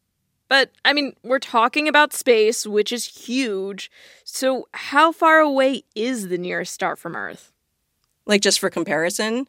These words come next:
Speaker 1: Yeah.
Speaker 2: Like, what do you mean, the nearest star as in our beloved sun?
Speaker 1: No, not the sun, Nell. You know what I mean.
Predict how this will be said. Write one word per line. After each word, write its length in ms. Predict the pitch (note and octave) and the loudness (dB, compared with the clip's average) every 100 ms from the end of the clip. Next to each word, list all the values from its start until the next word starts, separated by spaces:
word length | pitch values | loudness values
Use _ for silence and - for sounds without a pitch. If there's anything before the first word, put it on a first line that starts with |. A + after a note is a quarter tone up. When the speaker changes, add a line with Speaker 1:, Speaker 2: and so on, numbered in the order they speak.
| - | -2
Speaker 1:
Yeah. 280 | G#3+ C3 A3+ | 0 0 2
Speaker 2:
Like, 180 | A#3 A3 A#2+ G2 _ | 2 2 -6 -14 _
what 160 | A3+ | 2
do 60 | A#3+ | 4
you 40 | G#3+ | 4
mean, 140 | F#3 | 2
the 80 | F#3 | 2
nearest 320 | G3 G3+ G3+ | 2 2 2
star 340 | - F#3 F3+ F#3 | 0 4 4 4
as 220 | F3+ E3+ | 0 0
in 360 | F#3 E3+ F3+ - _ | -2 -2 -6 -12 _
our 160 | F3+ D#3+ | -2 -2
beloved 440 | E3+ F3 E3 D#3+ | 0 0 0 -4
sun? 520 | - - E3+ F#3 C#4 G4+ | -6 -2 0 0 -2 -4
Speaker 1:
No, 400 | C#4 D#4+ E4 D#4 | -2 2 2 0
not 400 | D4+ D4+ D#4 D#4+ | -2 2 2 2
the 140 | E4+ E4 | -2 -2
sun, 540 | - A#3+ A3 G#3 G#3+ | 0 2 2 0 -2
Nell. 360 | A3 A3 A3 A3 | 2 4 2 0
You 300 | A#3+ C4+ E4 | -6 -4 2
know 140 | E4 | 4
what 120 | D#4 C#4 | 4 4
I 100 | B3 | 2
mean. 480 | G#3 G3 G3 G3+ | 0 -2 -4 -6